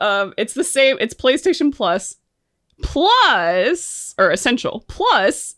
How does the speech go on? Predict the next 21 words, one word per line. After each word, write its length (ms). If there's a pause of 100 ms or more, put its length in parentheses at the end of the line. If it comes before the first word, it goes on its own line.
(140)
it 140
also, 800
um, 560
you 100
get 160
a 40
games 320
on 140
demand 680 (120)
library 680 (380)
comprising 460
of, 140
quote, 340 (120)
"hundreds" 800 (220)
of 160
PlayStation 460
four 140
and 80
PlayStation 460
five 240
games. 360